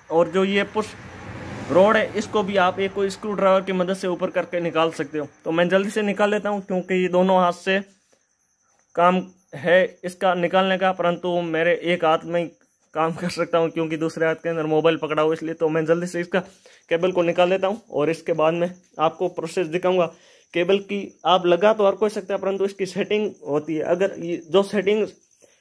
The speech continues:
सक्सेस नहीं होगी, तो आपके बाइक के अंदर वही प्रॉब्लम रहेगी। तो मेन वो सेटिंग है, केबल लगाना उतना कोई, केबल तो लगाना बिल्कुल आसान है, परंतु इसका सेटिंग है, वो सक्सेस करना मुश्किल है।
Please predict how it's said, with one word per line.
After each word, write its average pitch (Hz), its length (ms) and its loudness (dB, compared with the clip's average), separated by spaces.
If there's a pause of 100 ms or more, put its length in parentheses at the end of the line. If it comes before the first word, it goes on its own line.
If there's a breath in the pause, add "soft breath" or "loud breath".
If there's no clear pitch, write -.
(100)
सक्सेस 220 340 2
नहीं 214 220 2
होगी, 214 240 0
तो 190 160 -4
आपके 180 260 2
बाइक 180 240 0
के 196 60 0
अंदर 190 220 0
वही 165 180 2
प्रॉब्लम 160 420 -4
रहेगी। 151 220 -2
तो 156 140 -2
मेन 185 260 2
वो 202 140 4
सेटिंग 208 420 -2
है, 202 80 -4
केबल 196 280 -2
लगाना 190 360 0
उतना 180 480 -4
कोई, 190 200 0 (540 soft breath)
केबल 190 540 0
तो 214 160 2
लगाना 208 360 4
बिल्कुल 202 360 0
आसान 196 300 2
है, 151 140 -12 (120)
परंतु 190 280 -2
इसका 196 200 -4
सेटिंग 202 380 -2
है, 202 100 2
वो 180 180 4
सक्सेस - 1040 -6
करना 170 240 0
मुश्किल 147 360 -2
है। 110 120 -8